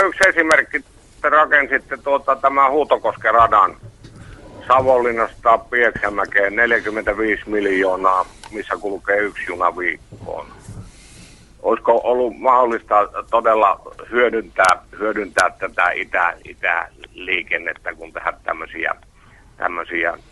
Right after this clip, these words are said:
investointeja, mitkä, mitkä ei todella taida, taida tuottaa todella mitään, että, että meidänhän pitäisi kokonaisuutena ajatella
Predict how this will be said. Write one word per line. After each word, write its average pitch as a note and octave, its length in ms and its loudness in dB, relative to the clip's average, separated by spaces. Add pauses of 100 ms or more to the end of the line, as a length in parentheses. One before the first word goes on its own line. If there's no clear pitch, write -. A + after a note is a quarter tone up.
investointeja, E2+ 840 -6 (260)
mitkä, D#2+ 380 -12 (140)
mitkä - 320 -10
ei E2+ 220 -6
todella D#2+ 480 -6 (840)
taida, E2 380 -4 (140)
taida E2+ 220 -4 (160)
tuottaa F2+ 440 -4 (180)
todella E2+ 400 0
mitään, E2+ 560 -4
että, - 300 -12 (160)
että - 360 -10 (1000)
meidänhän E3 420 0
pitäisi E3 260 -6
kokonaisuutena A#2+ 1000 0
ajatella F#2+ 440 0